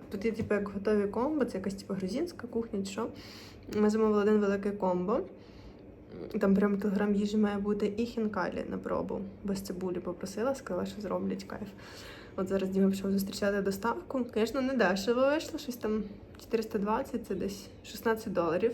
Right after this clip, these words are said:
з доставкою за все. Але зараз принесуть, вам покажу. Влог сьогоднішній як такий ні о чому, але реально просто якась така засмучена сьогодні була. У мене взагалі не було настрою ні на що.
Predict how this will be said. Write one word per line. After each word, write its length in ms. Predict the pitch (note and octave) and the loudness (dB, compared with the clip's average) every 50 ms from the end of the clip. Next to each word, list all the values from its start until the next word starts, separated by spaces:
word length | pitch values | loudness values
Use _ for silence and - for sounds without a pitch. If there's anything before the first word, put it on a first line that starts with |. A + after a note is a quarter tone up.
| - - | 0 -4
з 40 | A#3 | -4
доставкою 520 | A#3 A#3+ A#3+ - B3+ B3+ B3+ - C4 A#3+ | -4 -2 0 0 0 0 0 0 0 2
за 80 | A#3 A#3+ | 2 0
все. 280 | A#3+ - - B3 B3 C4 - - - - - - - - - - - - - | 0 0 -2 -2 -2 -2 -6 -12 -16 -18 -18 -18 -18 -18 -18 -18 -18 -16 -4
Але 200 | - G3 G#3 A#3 | 0 2 2 4
зараз 280 | A3+ A3 G3 G#3 G#3+ - | 4 2 2 0 -2 -4
принесуть, 580 | - - - G#3 G3 G3 G3+ G3 - A#3+ - - | -8 -6 -2 0 2 2 2 0 -2 -4 -2 0
вам 180 | G3 G3+ G#3 | 0 0 0
покажу. 400 | G3+ G#3+ - F#3 F3 E3+ - - - - - - | -2 -2 -2 -2 -2 -2 -4 -8 -12 -12 -12 -6
Влог 240 | - G3+ A3 B3 B3 | -4 -2 0 0 -2
сьогоднішній 440 | - - B3 A#3+ A#3 A3+ - - A3 | 0 -2 0 0 0 -2 -2 -2 -2
як 160 | G#3 G#3 - | -2 -2 -4
такий 340 | - - - G#3 G3+ G3+ - - | -6 -4 -2 -2 -2 -2 -6 -4
ні 140 | G#3 G#3 A3 | -2 0 0
о 120 | A3+ A3+ G#3+ - - | 0 0 -2 -2 0
чому, 220 | C#4 D#4+ F#4+ G4 - - - - - - - - - - - - - - | 0 2 2 0 -2 -8 -14 -16 -16 -16 -16 -16 -18 -18 -18 -18 -18 -6
але 360 | - G3 G3+ B3 C#4 C#4+ C#4 B3+ | -4 0 2 4 4 6 4 6
реально 320 | A#3+ G#3+ A#3 A#3+ A#3+ A3 | 6 6 4 4 2 0
просто 280 | G#3+ G#3+ G3+ - - G3+ | 0 -2 -4 -2 -4 0
якась 220 | G3+ G3+ G3+ G3 | 0 0 0 0
така 400 | - - G3+ - G#3+ G#3 G#3+ A3+ | -4 -6 -4 0 2 2 2 2
засмучена 720 | A#3 C4 B3+ - - A#3+ A#3+ A#3 A3 A3 - G3+ G3 G3 | 0 -2 -6 -4 -2 0 0 0 0 -2 0 0 2 2
сьогодні 340 | F#3+ G3 G3+ F#3+ F#3 F#3+ F#3+ | 2 2 0 0 0 0 0
була. 220 | F3 F3 F3+ F#3 F#3 | 0 0 -2 0 2
У 40 | |
мене 160 | F#3+ G3 G3+ G#3 | 4 4 4 4
взагалі 480 | G3 G3+ - G#3 F#3+ G3+ A3 A3 A3+ | 2 0 0 0 2 2 2 2 2
не 80 | A3 G#3+ | 2 2
було 240 | G3 F#3+ G3 G3+ G3 | 2 2 2 2 4
настрою 560 | G3 F#3+ G3+ B3 - - - A#3 A#3 G3 F#3+ | 4 4 4 4 0 -2 -4 0 0 2 2
ні 240 | F#3 F#3 G3 A3+ B3+ | 2 2 2 2 2
на 140 | C4 B3+ | 0 0
що. 280 | B3 - - - F3+ | -2 -4 -6 -6 -6